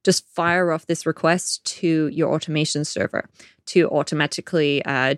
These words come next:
do this, or, um, you know, add, um, uh, open this, uh, contact this U R L and do, like, an A P I call. So you can ki-, you can do this with, um, Shortcuts automations too, except you can't do a Shortcuts automation automatically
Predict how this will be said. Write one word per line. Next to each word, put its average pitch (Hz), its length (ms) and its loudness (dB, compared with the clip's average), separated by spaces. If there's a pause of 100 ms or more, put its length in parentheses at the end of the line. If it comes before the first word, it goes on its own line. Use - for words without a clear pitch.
do 147 340 2
this, 139 400 0
or, 147 500 0
um, 131 360 -6
you 151 100 -2
know, 127 240 -2
add, 131 340 -2 (140)
um, 127 400 -6 (560)
uh, 151 300 0 (180)
open 180 240 2
this, - 400 -4
uh, 170 180 2
contact 185 360 -2
this 165 160 -2
U 160 80 4
R 156 120 0
L 160 200 2
and 156 100 -2
do, 151 120 -2
like, 151 140 -2
an 147 120 -4
A 156 160 0
P - 120 -4
I 143 200 2
call. - 360 -10 (220)
So - 100 -6
you 196 80 0
can 226 140 -2
ki-, 285 320 0
you 226 140 0
can 262 120 0
do 277 140 0
this 185 320 2
with, 170 380 2
um, 151 420 0
Shortcuts - 440 0
automations 156 640 0
too, 160 440 2 (260)
except - 480 0
you 175 160 2
can't 170 380 -2
do 156 360 0
a - 40 -6
Shortcuts 170 360 0
automation 151 420 -2
automatically 151 840 -2